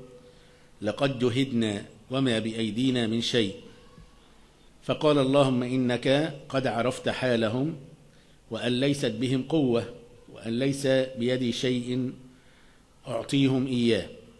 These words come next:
<clears throat> فافتح عليهم أعظم حصونها، آه، عنهم غناء، وأكثرها طعاما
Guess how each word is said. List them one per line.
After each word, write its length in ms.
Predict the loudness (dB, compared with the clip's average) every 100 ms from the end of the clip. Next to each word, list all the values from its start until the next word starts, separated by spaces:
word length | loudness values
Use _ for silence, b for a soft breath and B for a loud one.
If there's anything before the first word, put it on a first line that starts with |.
| b b b b b _
<clears throat> 160 | 6 6 6 2 -4 -12 -18 -20 -20 -20 -20 B B -10 -2
فافتح 380 | -2 0 -2
عليهم 580 | 2 2 2 0 -2 -6 -10 -20 -20 -14 -2
أعظم 560 | 0 0 0 2 2
حصونها، 1000 | 0 -2 -4 -2 0 2 2 2 0 -2 -6 -16 -20 -20 b b b b b _ _ -20 -20 -12
آه، 1040 | -4 -2 0 0 -2 -4 -6 -8 -12 -16 -18 -8
عنهم 480 | 0 2 2 2 2
غناء، 480 | 2 2 2 0 -8 -20 -18 -16 -16 -18 -20 B B -14 -6
وأكثرها 760 | -2 -2 0 2 4 4 2
طعاما 720 | 2 0 2 2 2 2 0